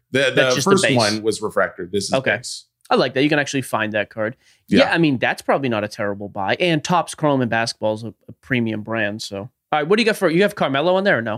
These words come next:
Speaker 1: Uh, let's see. Yes. Yeah. So Carmelo Anthony is on here. Two thousand three Topps Chrome Refractor, uh, B G S nine five. Pop count's two eighty-seven. So not a ton, but more than the last one.
Speaker 2: Same year as
Speaker 1: Um,
Speaker 2: LeBron, by the way.
Speaker 1: Oh, okay.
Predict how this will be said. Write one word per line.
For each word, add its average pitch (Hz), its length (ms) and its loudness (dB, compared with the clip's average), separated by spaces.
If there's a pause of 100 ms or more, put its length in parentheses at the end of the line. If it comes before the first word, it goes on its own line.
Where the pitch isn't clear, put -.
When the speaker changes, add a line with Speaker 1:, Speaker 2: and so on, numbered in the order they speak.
Speaker 1:
Uh, 131 720 2
let's 123 200 0
see. 98 460 2
Yes. - 460 -2
Yeah. 107 240 2
So 120 200 0
Carmelo 147 520 4
Anthony 143 640 0
is 120 160 -2
on 127 180 2
here. 131 240 0
Two 139 120 0
thousand 135 420 2
three 131 200 0
Topps 123 260 -4
Chrome 123 280 0
Refractor, 120 800 0 (380)
uh, 104 340 2 (140)
B 160 160 4
G 147 160 4
S 135 160 0
nine 120 480 0
five. 107 800 -2 (260)
Pop 110 180 -2
count's 104 320 -2
two - 220 0
eighty-seven. 101 640 0
So 104 160 -2
not 170 240 0
a - 20 -4
ton, 127 300 0
but 117 180 -2
more 117 240 -2
than 110 280 -4
the 107 140 0
last 95 360 0
one. 98 320 -2
Speaker 2:
Same 269 320 4
year 254 100 6
as 214 160 6
Speaker 1:
Um, 160 140 4
Speaker 2:
LeBron, 143 260 2
by 110 140 2
the 104 100 -6
way. 98 240 -8 (560)
Speaker 1:
Oh, 117 200 2
okay. 101 240 0